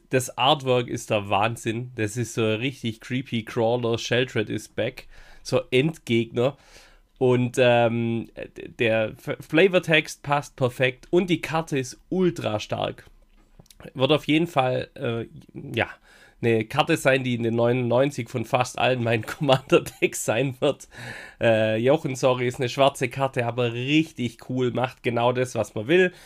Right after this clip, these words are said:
bestraft die Gegner dafür, Karten zu ziehen. Man selber kriegt so ein bisschen Lebenspuffer, vor allem wenn man so ein bisschen midrangiger, controlliger unterwegs ist. Und wenn man's übertreiben will, kann man natürlich Kombos damit spielen, man kann Wheels spielen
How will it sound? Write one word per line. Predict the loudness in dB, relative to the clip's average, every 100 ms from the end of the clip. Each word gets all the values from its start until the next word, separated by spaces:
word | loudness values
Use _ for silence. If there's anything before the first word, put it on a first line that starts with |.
| -20 -8
bestraft | -6 -4 -2 0 0 -4
die | -6
Gegner | -4 -2 -2
dafür, | -4 -4 -4
Karten | 0 -2 -2 -8
zu | -8 -8
ziehen. | -6 -4 -2 -4 -10 -20 -8
Man | 2 2
selber | 2 0 2 0
kriegt | -2 -4 -6 -4
so | -6
ein | -6
bisschen | -6 -4 0
Lebenspuffer, | 4 4 2 -2 -2 0 -2
vor | -2
allem | -2 -2
wenn | -2
man | -4
so | -6 -8
ein | -8
bisschen | -4 -2 0
midrangiger, | -2 -2 -2 -2 -4 -2 0 0 -4 -10
controlliger | -6 -4 2 4 6 4 2
unterwegs | 0 0 -2 -2 -4 -6
ist. | -8 -8 -12 -20 -20 -20 _ _ -2
Und | -2 -2 -8 _ _ _ _ _ _ -14
wenn | -12 -2 2 2
man's | 2
übertreiben | 0 0 4 4 4
will, | 4 4
kann | 2
man | -2
natürlich | -4 -4 -6 -2
Kombos | 0 2 2 0
damit | -4 -4
spielen, | -2 -2 0
man | -2 -4
kann | -4 -4 0
Wheels | 0 0 -4
spielen | -4 0 0 -2